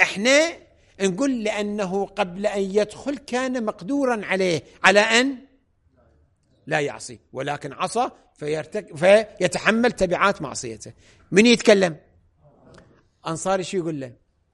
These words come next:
يقول له: "لا، قبل أن يدخل الأرض المغصوبة كان هناك وجوب التخلص من الحرام".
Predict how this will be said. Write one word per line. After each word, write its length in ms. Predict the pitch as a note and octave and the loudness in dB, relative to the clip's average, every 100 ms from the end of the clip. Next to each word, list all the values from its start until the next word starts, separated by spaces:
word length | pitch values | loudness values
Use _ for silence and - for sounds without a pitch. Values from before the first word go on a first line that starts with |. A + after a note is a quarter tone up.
| _ _ _ _ _ _ _ _ _ _ - | _ _ _ _ _ _ _ _ _ _ -8
يقول 200 | D#3+ A#3 | 4 8
له: 100 | C4 | 10
"لا، 580 | C4 C#4+ E4 E4+ F4 D4+ - - _ _ _ _ _ _ _ _ _ _ - | 10 10 12 12 12 12 8 -6 _ _ _ _ _ _ _ _ _ _ 4
قبل 440 | F4 F4 F4 E4+ E4 D#4+ | 6 6 6 2 4 4
أن 100 | D#4 | 2
يدخل 480 | D#4 C#4+ - C#4+ C#4+ | 4 4 4 0 2
الأرض 400 | C#4 C#4 C4 C4 | 2 2 2 2
المغصوبة 920 | B3+ B3+ - - B3 A#3+ C4 C4+ F#3 - _ - | 2 -2 -4 -6 -4 2 8 8 6 -6 _ -2
كان 200 | B3+ A#3+ | 0 2
هناك 420 | A3+ B3 A#3+ - | 0 0 -2 2
وجوب 580 | A#3 A3+ F#3 B3 A#3 G#3+ | 2 2 0 -2 0 -2
التخلص 640 | G#3+ G#3+ D#3+ G#3 G3 D#3+ | -4 -6 -2 -4 -4 -8
من 140 | D3+ C3+ | -12 -16
الحرام". 500 | A2 - A2+ _ | -16 -20 -20 _